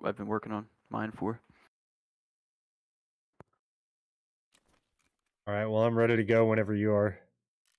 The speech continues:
Speaker 1: I think I am too. Well, let me repair this armor.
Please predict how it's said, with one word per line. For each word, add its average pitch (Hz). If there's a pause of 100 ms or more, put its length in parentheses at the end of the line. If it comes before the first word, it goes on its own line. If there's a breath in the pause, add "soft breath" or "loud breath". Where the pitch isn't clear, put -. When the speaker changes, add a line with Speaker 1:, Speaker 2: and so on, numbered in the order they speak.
(160)
Speaker 1:
I -
think 156
I 139
am 143
too. 135
Well, 123 (1900 loud breath)
let 127
me 123
repair 110
this 107
armor. 110